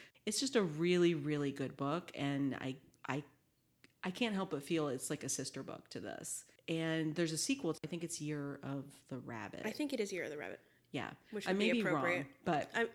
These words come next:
Speaker 2: I can picture that cover.
Speaker 1: Yeah. I know it's yellow. Um, so we'll post both of those on the read alikes.
Speaker 2: And you know what? I take it back. I can think of one other book that has the same tone as this book,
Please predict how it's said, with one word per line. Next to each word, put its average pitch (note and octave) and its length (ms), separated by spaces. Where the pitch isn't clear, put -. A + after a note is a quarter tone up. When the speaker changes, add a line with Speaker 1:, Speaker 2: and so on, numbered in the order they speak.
Speaker 2:
I G#3+ 40
can A3 220
picture G#3 260
that - 180
cover. E3 360
Speaker 1:
Yeah. D3+ 220
I F3 60
know A#3 120
it's C#4+ 160
yellow. A#3 300
Um, F3 380
so G3 240
we'll A3 160
post C4+ 320
both E3+ 240
of F#3 80
those E3+ 300
on D#3 160
the D#3 120
read D3 180
alikes. D3 460
Speaker 2:
And C4 120
you C#4 60
know D4 120
what? D4 140
I B3 40
take B3 200
it A3+ 80
back. F#3+ 200
I G3 40
can A3 140
think A#3 180
of F#3+ 140
one F#3 140
other F#3 160
book F3 180
that - 140
has F3+ 240
the F3+ 80
same F3 240
tone F#3+ 420
as G#3+ 140
this A3 140
book, B3 220